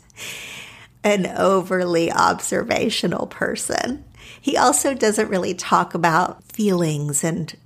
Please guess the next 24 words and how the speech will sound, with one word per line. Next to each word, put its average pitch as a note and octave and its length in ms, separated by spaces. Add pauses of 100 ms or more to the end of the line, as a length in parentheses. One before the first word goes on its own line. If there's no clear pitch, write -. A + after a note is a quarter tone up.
true G3 340
self. E3+ 600
And, G3 100
like, - 300 (100)
<laughs> - 60
that's C#4+ 240
not D4+ 140
really G3+ 300
his F#3 260
language. E3 720 (240)
But G#3 160
the A#3+ 100
way B3 180
he C#4 180
said B3+ 320
it, F#3 220
and G3+ 160
then A3 100
he A3+ 120
went A3 180
on G3+ 140
to - 120
explain A#3 600
it, E3 400